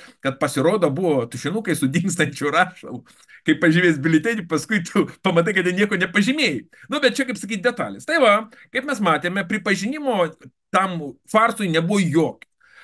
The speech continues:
Tačiau, kai visas tas reikalas sprogo, jo propagandistai pradėjo cypt, tame tarpe ir netgi tie patys jau, kaip sakyt, paskutiniai agurkai, kaip jau pasako, tai jau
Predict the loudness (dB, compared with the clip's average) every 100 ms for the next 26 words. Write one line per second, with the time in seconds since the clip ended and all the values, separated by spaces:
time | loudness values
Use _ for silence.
0 | -8 -4 0 0 0 0 -2 -2 -2 -2
1 | 0 2 2 0 0 0 2 -2 -6 -12
2 | -20 -6 -2 0 0 -2 0 0 0 -2
3 | -2 0 0 2 0 0 -2 -4 -4 _
4 | _ -2 0 2 2 2 0 -2 0 0
5 | 0 -2 -4 -4 -2 -2 -2 -4 -4 -4
6 | -6 -6 -4 -2 -2 0 0 2 2 2
7 | 2 0 0 -2 -2 -4 -4 -8 -2 -2
8 | -2 0 2 2